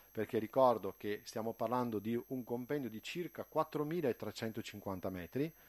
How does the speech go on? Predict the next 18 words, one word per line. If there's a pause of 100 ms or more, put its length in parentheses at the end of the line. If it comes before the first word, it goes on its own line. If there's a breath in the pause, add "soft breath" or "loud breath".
(240 loud breath)
che
comprende
il
Palazzo
Bocca
Trezza
in
sé, (140)
che
è
il
lotto
A, (800 loud breath)
e,
eh, (140)
una
serie
di